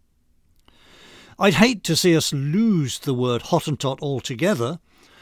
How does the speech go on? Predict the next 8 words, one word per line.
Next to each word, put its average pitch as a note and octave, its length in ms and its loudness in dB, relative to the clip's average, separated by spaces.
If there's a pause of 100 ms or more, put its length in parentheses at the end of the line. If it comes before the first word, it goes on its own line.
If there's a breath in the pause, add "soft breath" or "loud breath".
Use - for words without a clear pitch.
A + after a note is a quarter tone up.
(200 soft breath)
only A#3 380 6
because F#3+ 680 -2 (280)
we D#3+ 140 0
should D3+ 160 0
then C#3 220 0
also D#3+ 520 -2
have A2 200 -6
lost B2 500 -4